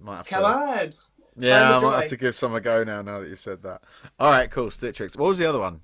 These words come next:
Speaker 1: I can't remember.
Speaker 2: Oh, the equipment.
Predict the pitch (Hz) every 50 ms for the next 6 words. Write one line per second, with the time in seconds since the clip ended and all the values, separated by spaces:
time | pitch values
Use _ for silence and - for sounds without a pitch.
0 | _ _ - _ 123 110 98 107 104 98 92 87 82 _ _ _ _ _ _ _
1 | _ _ _ _ _ _ _ _ _ _ _ _ _ _ _ _ _ _ _ _
2 | _ _ _ _ _ _ _ _ _ _ _ - 208 196 175 180 180 185 - 214
3 | 196 - 160 156 -